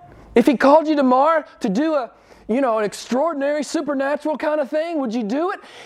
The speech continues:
If you're a right-thinking person, you would, of course, do it. <laughs> Because he's talking about eternal reward as opposed to temporal comfort. You don't have to be an, you, you don't have to be much over,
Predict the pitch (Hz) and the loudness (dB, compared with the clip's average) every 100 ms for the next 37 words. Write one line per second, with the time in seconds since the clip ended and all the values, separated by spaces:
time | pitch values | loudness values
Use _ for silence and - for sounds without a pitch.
0 | - - - 285 294 302 269 233 277 320 | -20 -16 -6 -6 -4 -4 -4 -2 -2 -4
1 | - - 302 277 254 220 254 285 - 240 | -8 -4 -2 -2 -4 -4 -4 -4 -6 -6
2 | 220 240 226 214 - 277 311 - 240 214 | -4 -4 -4 -6 -4 -4 -4 -6 -8 -4
3 | 190 151 - - _ _ - - - _ | -4 -6 -12 -20 _ _ -20 -20 -20 _
4 | _ _ - _ _ _ _ _ 262 - | _ _ -20 _ _ _ _ _ -6 -6
5 | - - - 208 - - 165 - 254 208 | -8 -10 -10 -20 -10 -4 -2 0 -2 -2
6 | - _ 262 339 - 294 277 254 247 208 | -8 _ 0 0 0 -2 -2 -2 -4 -2
7 | 233 214 190 226 339 339 269 214 196 214 | -2 -4 -6 -4 -2 -2 -4 -4 -2 -2
8 | 208 185 185 208 208 190 202 185 - 202 | -4 -6 -4 -2 -2 -4 -6 -6 -4 -4
9 | 202 - 175 175 165 - - 170 175 175 | -4 -2 -2 -2 -4 -14 -8 -4 -4 -6
10 | 127 - - _ _ _ _ _ _ - | -12 -12 -20 _ _ _ _ _ _ -20
11 | - _ - - 190 269 294 285 208 220 | -20 _ -12 -4 0 0 0 -2 -4 -2
12 | 202 185 202 - 220 233 226 277 294 240 | -2 -4 -6 -6 -6 -4 -4 -4 -4 -4
13 | 202 175 190 180 180 196 156 151 143 - | -4 -4 -4 -4 -4 -4 -2 -2 -4 -6